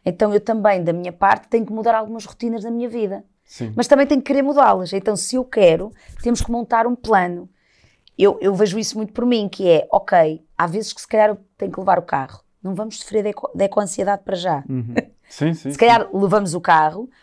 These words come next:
Speaker 1: mas se calhar há dias que eu se calhar posso ir a pé, andar mais a pé, perceber que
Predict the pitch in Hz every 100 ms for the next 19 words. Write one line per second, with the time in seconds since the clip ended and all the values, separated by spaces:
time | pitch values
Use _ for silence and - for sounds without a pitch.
0 | _ 226 294 294 294 262 185 175 160 254
1 | 196 220 330 - _ _ _ 269 262 277
2 | 277 269 277 262 269 240 233 254 _ _
3 | _ _ _ _ _ _ _ _ _ _
4 | 214 226 254 233 220 208 - 240 220 208
5 | 202 - - 196 247 240 247 233